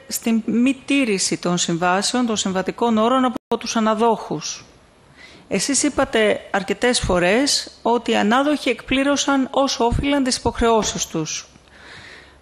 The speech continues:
Επομένως, να συμπεράνει κανείς ότι τα πραγματικά αίτια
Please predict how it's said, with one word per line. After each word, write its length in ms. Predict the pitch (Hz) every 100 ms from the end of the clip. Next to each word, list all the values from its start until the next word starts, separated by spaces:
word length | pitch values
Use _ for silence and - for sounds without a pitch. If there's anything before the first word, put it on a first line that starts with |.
| _ _ -
Επομένως, 760 | - 185 214 247 262 254 226 -
να 140 | 202 190
συμπεράνει 500 | 180 180 190 220 233
κανείς 640 | 208 196 233 214 - -
ότι 640 | 190 185 185 170 160 160 160 - _ _ _ _ _ _ _ _ _ _ _ _ _
τα 100 | 180
πραγματικά 560 | 180 170 180 180 -
αίτια 880 | 226 214 240 - 202 180 170 165 170